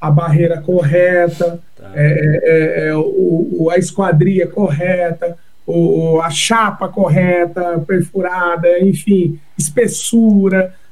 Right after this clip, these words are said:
Speaker 1: tudo isso influencia, que aí a gente, quando a gente fala em projeto, tá falando sobre a perda de transmissão, né? O transmission
Speaker 2: Uhum.
Speaker 1: loss,
Speaker 2: Sim.
Speaker 1: né? Que a literatura trata. Então, a,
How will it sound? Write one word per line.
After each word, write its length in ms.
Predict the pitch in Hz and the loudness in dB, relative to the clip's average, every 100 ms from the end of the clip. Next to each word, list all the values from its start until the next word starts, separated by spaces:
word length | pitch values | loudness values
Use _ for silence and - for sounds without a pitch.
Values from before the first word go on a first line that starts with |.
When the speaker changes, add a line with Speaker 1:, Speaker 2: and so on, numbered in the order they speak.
| - | -12
Speaker 1:
tudo 500 | - 320 370 359 349 | 0 0 2 2 2
isso 460 | 262 262 302 339 311 | 4 2 2 -2 -2
influencia, 840 | 302 - - 277 226 - 180 135 | -2 -2 -4 -2 -2 -2 -2 -2
que 100 | - | -4
aí 180 | 156 151 | -4 0
a 40 | |
gente, 260 | 156 175 170 | 0 -2 -2
quando 180 | 175 175 | -4 -2
a 60 | 165 | 0
gente 180 | 160 | -2
fala 180 | 151 160 | -4 -4
em 60 | 165 | -4
projeto, 460 | 156 185 156 160 | -2 0 0 -2
tá 120 | 160 185 | -4 -8
falando 280 | 180 180 | -4 -4
sobre 200 | 180 175 | -2 -4
a 60 | 170 | -4
perda 340 | 147 165 175 | 0 0 2
de 100 | 175 165 | -2 -4
transmissão, 680 | - 202 190 180 - 156 | -2 0 2 0 -4 -2
né? 100 | 143 131 | -2 -2
O 60 | |
transmission 500 | - 156 143 147 147 | -4 0 2 0 -2
Speaker 2:
Uhum. 120 | 175 131 | -6 -6
Speaker 1:
loss, 300 | 127 123 - | -8 -10 -12
Speaker 2:
Sim. 100 | 120 | -8
Speaker 1:
né? 240 | 120 151 - - - - - - | -6 -8 -10 -20 -20 -20 -20 -18
Que 100 | - | -2
a 20 | |
literatura 680 | 139 151 151 151 147 180 196 | 2 2 4 4 4 2 0
trata. 400 | 220 170 139 - | 0 -4 -6 0
Então, 360 | 147 156 185 214 | 0 2 2 4
a, 220 | 220 196 | 2 0